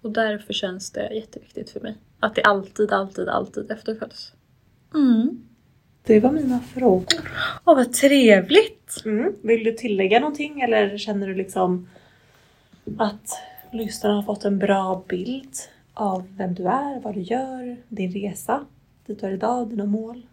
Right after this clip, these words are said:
Speaker 1: Ja, men jag tror att ni har fått en ganska bra bild.
Speaker 2: Mm.
Speaker 1: Jag är en ganska ivrig person så att det, saker går fort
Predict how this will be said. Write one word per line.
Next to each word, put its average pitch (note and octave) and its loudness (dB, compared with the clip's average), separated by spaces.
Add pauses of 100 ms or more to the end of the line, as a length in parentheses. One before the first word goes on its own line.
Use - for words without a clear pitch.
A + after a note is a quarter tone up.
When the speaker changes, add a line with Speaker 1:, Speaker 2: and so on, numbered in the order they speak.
(360)
Speaker 1:
Ja, A#3+ -6
men A3+ -4
jag A3 -10
tror G4+ 4
att - 2
ni G#3 0
har G3 -4
fått - -12
en G3 -6
ganska G3+ -8
bra G3 -4
bild. G3+ -10 (180)
Speaker 2:
Mm. A#3 -8 (1400)
Speaker 1:
Jag A#3 4
är B3+ 4
en A#3 2
ganska F#3 -2 (120)
ivrig G3+ -2
person - -4
så - -12
att - -18
det, F#3+ -6
saker A3 -4
går G3 -4
fort A3+ -6